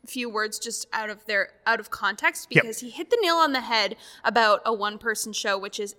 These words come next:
Speaker 1: excavating her own ego. And he
Speaker 2: Yeah.
Speaker 1: didn't mean it derisively, but for me,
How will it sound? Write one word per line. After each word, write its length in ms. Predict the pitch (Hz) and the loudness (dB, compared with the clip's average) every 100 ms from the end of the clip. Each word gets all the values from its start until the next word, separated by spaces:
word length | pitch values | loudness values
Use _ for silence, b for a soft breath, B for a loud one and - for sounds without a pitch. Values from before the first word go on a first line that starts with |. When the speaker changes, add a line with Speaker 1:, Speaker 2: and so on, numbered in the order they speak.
| _ | _
Speaker 1:
excavating 1080 | 233 - - - 262 220 214 214 220 214 208 b b _ | -2 0 -6 -4 -4 -2 0 0 -2 -4 -10 b b _
her 280 | 233 220 214 | -2 0 -2
own 300 | 220 214 214 | -6 -8 -10
ego. 640 | - 202 185 196 - - _ - | -12 -12 -6 -6 -6 -12 _ 2
And 140 | 277 | 2
he 100 | 262 | 4
Speaker 2:
Yeah. 80 | 247 | 4
Speaker 1:
didn't 320 | 202 339 381 | 4 2 0
mean 240 | 269 262 269 | 2 4 6
it 400 | 247 - - - | 4 2 -2 0
derisively, 680 | 269 233 226 254 269 302 370 466 - | 2 2 2 0 -4 0 2 0 -2
but 400 | - 208 247 233 - - - | -2 8 10 10 4 -6 -8
for 320 | - 247 233 | 0 0 0
me, 720 | 226 190 185 226 349 508 | -4 -8 -4 0 0 0